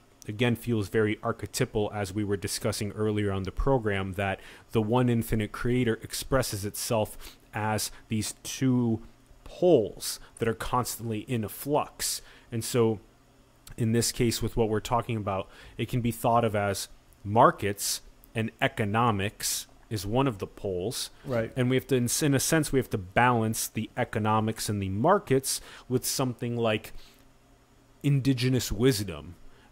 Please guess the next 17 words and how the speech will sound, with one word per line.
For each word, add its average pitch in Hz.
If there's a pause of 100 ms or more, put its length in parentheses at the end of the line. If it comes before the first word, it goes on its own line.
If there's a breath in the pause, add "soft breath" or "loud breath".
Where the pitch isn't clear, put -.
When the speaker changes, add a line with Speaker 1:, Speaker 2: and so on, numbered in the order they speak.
Speaker 1:
and 120
things 127
like 113 (240)
nature 117 (440)
and 117
things 127
like 113 (4000 soft breath)
science 139
balancing 120
itself -
with 117
spirituality, 110
modernity 117
balancing 107
itself -
with 101
indigeneity. 98